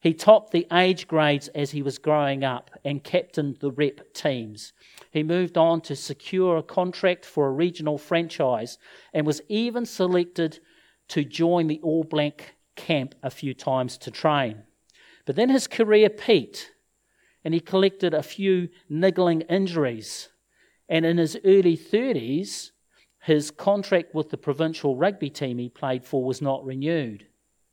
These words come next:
Now, here's the question. Where does he turn to for his identity when his identity was created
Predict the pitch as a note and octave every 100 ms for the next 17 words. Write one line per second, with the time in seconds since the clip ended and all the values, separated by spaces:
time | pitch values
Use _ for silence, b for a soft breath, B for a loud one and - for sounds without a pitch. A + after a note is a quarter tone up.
0 | _ _ _ _ _ _ _ C#3+ D3 G3+
1 | F#3 - F3+ E3+ - G2+ - _ _ _
2 | _ _ _ _ _ _ B2+ D3+ G3+ A3
3 | G#3 G3 F#3+ - - F3+ F3+ F3+ E3+ D#3+
4 | D3 C#3+ C#3 - C3+ C3 C3 B2 - E3
5 | F#3 E3+ - B2 G2+ D#3 - _ _ _
6 | _ _ - C#3+ C#3+ C#3+ B2+ D#3+ F#3+ F#3+
7 | D#3+ C#3 C3 - - D3 D3+ D#3 E3+ -
8 | C#3